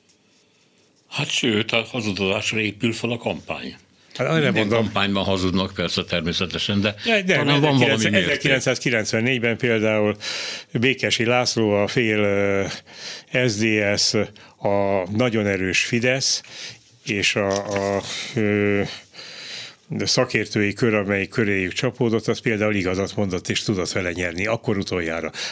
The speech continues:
Speaker 2: Bár akkor volt le Orbán Viktor azt a következtetést a hetes százalék kiebe-, kiérdemelt szavazattal, hogy nem ez a politika, hogy őszintén beszélünk.
Speaker 1: Igen. Hát aztán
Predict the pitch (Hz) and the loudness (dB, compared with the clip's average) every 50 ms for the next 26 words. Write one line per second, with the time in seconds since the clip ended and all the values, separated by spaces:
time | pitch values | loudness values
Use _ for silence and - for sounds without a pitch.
0 | - - 123 120 120 117 - 123 101 95 98 - - 101 98 101 110 107 104 107 | -4 0 0 2 2 2 2 0 0 0 -2 -2 -2 0 2 2 2 2 2 2
1 | 104 104 104 95 98 95 92 92 90 - - 92 90 82 - 104 92 - 110 101 | 2 2 2 0 0 -2 -2 -2 -2 -2 -2 -2 -2 -2 -4 -4 -4 -2 -2 -2
2 | 98 90 - - 98 - - - 92 - - 98 87 - - 107 95 - - - | -2 -2 -2 -4 -4 -2 -2 -4 -4 -4 -4 -4 -4 -4 -4 -6 -6 -8 -10 -14
3 | - - - - - 127 - - 98 - - 110 95 95 92 95 92 95 95 95 | -14 -14 -8 -4 -4 -2 -2 0 -2 0 0 0 0 0 0 -2 -2 -2 -2 -2
4 | - 117 104 95 90 92 98 107 98 - 120 113 101 95 87 98 95 95 90 90 | 0 0 0 0 0 0 -2 -2 -2 0 0 2 2 2 0 -2 -2 -2 -2 -2
5 | - - 110 95 90 92 87 92 90 - - 104 95 87 90 92 90 - - - | -2 -2 -2 0 0 -2 -2 -2 -4 -4 -4 -2 -2 -2 -2 -4 -6 -8 -12 -14
6 | - - - - 117 110 104 98 87 92 85 - - 95 82 78 - 95 - - | -16 -10 -4 -2 0 0 0 0 0 -2 -2 -2 -4 -4 -4 -4 -4 -6 -4 -2
7 | 92 90 87 85 87 92 98 98 101 101 98 87 - 101 90 80 - 101 87 85 | -2 -2 -2 -2 -2 -2 -2 -2 -2 -2 -2 -2 -2 -4 -6 -6 -6 -8 -6 -6
8 | 85 82 - - - 95 92 95 92 92 - - - _ _ _ _ _ _ _ | -6 -8 -6 -6 -6 -6 -6 -8 -10 -12 -14 -18 -20 _ _ _ _ _ _ _
9 | _ _ _ _ _ _ _ _ _ - 82 82 71 71 78 - - - _ _ | _ _ _ _ _ _ _ _ _ -4 -4 -2 -2 -2 -4 -6 -12 -20 _ _
10 | - - - - - - - - - - 196 202 - 285 - - - 151 143 131 | -18 -16 -14 -14 -12 -14 -14 -12 -6 -4 -2 -2 0 0 -2 -2 -2 -2 -4 -4
11 | 135 | -6